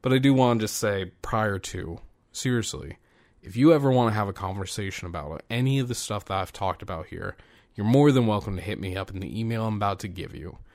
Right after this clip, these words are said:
Or reach out to me on Twitter or Discord or, you know, Twitch when I'm streaming. Like, let's have a conversation. I want to remind you,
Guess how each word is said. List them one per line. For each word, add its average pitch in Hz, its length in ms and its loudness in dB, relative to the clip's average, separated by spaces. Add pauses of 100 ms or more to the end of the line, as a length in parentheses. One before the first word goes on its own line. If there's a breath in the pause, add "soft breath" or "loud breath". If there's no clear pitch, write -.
(340 soft breath)
Or 151 180 6
reach 156 240 4
out 156 180 2
to 147 60 0
me 151 140 6
on 143 160 4
Twitter 127 580 4
or 120 640 4 (360)
Discord 127 720 4
or, 104 240 2 (320 soft breath)
you 117 120 2
know, 113 200 4
Twitch 147 460 4
when 117 120 2
I'm 113 100 0
streaming. 147 460 2
Like, 104 140 -2
let's 127 220 -4
have 156 240 -2
a 151 40 0
conversation. 123 920 -4 (420 soft breath)
I 117 80 -8
want 190 200 4
to 196 60 2
remind 156 560 2
you, 57 300 -10